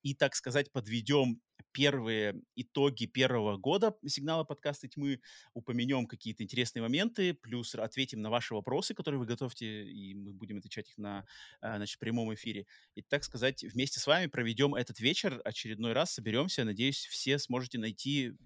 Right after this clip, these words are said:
время, выкроить, м, э, минутку, чтобы с нами,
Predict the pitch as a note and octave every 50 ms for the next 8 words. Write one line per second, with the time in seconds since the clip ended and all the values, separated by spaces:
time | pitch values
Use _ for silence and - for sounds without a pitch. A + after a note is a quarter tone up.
0 | - _ _ _ _ _ - - - - G2+ G2+ A2 B2+ C#3+ D#3 D3 C3 B2 G#2+
1 | G2 G2 G2+ G2 - B2+ - - B2+ A#2 - - B2+ - - A2+ A2 G#2 G#2 G2+
2 | G#2 A2+ A#2+ B2 D3+ - - C#3 - - - G#2+ G#2+ - - G#2+ A2+ C#3 B2 -